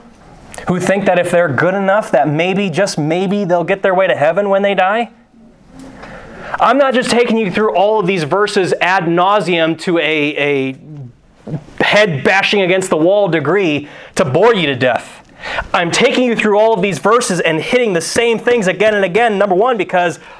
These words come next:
Paul did in his great doctrinal dissertation on the faith, because he wants people to get it, because people don't get it.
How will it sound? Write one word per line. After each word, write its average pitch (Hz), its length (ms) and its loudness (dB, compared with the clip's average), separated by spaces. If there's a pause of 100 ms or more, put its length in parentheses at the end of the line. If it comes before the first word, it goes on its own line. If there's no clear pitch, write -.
(220)
Paul 269 400 6
did 160 500 2 (360)
in 185 160 2
his 180 180 2
great 202 300 4
doctrinal 202 500 0
dissertation 196 800 2
on 185 320 2
the 160 80 2
faith, 208 560 0 (1500)
because 185 380 0
he 202 140 0
wants 208 280 2
people 190 300 0
to 180 80 0
get 208 180 2
it, - 240 -2 (520)
because 185 280 0
people 175 320 -2
don't 135 300 0
get 123 160 0
it. 113 160 -2